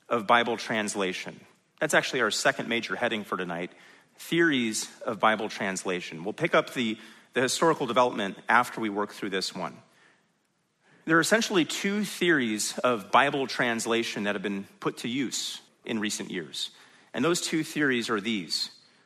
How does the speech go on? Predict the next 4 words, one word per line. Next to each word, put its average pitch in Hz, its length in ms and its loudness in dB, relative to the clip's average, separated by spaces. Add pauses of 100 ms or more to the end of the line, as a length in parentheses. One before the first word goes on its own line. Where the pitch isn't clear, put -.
(320)
formal 190 640 2
equivalence 139 720 -2 (1200)
and 123 120 0
dynamic 139 480 4